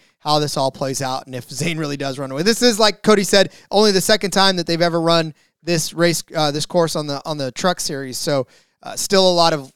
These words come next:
stuff to learn. A lot of people taking this for the first time, so should be a good race. Uh, Cody started you off, with Christian Eckes over Ben Rhodes at plus one fifteen over on Superbook. I gave you Stuart Friesen as a top three car at plus seven fifty over on Caesars.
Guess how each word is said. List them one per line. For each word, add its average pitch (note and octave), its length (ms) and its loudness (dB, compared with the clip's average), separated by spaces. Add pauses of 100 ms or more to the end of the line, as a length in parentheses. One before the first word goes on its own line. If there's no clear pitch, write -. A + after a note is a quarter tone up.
(160)
stuff - 280 -2
to D#3 100 -4
learn. E3 360 2
A - 440 -14
lot E3 120 2
of D3+ 60 -4
people D#3+ 580 -2 (180)
taking E3 220 -4
this D3 120 -6
for E3 120 -6
the C3+ 80 -8
first D3 300 -4
time, D#3 320 -4
so B2+ 280 -2 (440)
should F3+ 220 -2
be D3+ 120 0
a C3+ 40 -4
good B2+ 180 -4
race. A#2 400 -10
Uh, D3+ 320 -2
Cody A#3+ 240 6
started A3+ 340 2
you A3 100 4
off, G3+ 300 4 (240)
with F#3+ 220 4
Christian G3+ 300 0
Eckes F#3+ 320 -2
over E3 220 -2
Ben E3 220 2
Rhodes D#3+ 320 2
at - 100 -12
plus F3 240 -2
one E3+ 200 -4
fifteen F3 440 -4
over D3 220 -2
on C3+ 100 -8
Superbook. G#3 520 0 (540)
I A3+ 200 4
gave F#3 240 2
you D3 80 -2
Stuart F3+ 300 0
Friesen G3 400 0
as D3+ 120 -4
a C#3 60 -8
top - 320 -2
three E3 220 -2
car E3+ 340 0
at - 100 -10
plus E3 220 -4
seven D#3 340 -4
fifty F3 380 -8
over E3 320 -2
on C#3+ 200 -4
Caesars. A#3 540 0